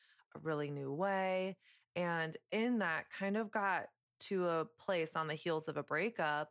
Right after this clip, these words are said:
of a fork in the road of, "All right, it feels like I'm the only human in the universe <laughs> not having sex."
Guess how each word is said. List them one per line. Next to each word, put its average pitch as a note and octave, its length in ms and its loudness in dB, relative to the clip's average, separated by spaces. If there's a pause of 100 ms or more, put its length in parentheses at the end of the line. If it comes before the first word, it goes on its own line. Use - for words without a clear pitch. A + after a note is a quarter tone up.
of D3+ 460 -2 (220)
a E3 80 -4
fork G3 320 -2
in E3 100 -2
the C#3 100 -2
road - 340 -2
of, C#3+ 320 -2 (300)
"All F3 100 2
right, E3 400 0 (280)
it - 180 -2
feels D4+ 360 2
like F#3 220 2
I'm F#3 220 2
the F#3 160 2
only F#3+ 240 2
human G3 380 2
in E3+ 120 2
the E3 80 -2
universe A3 600 0
<laughs> G3 40 -4
not A3 220 0
having G#3 400 0
sex." G#3+ 640 0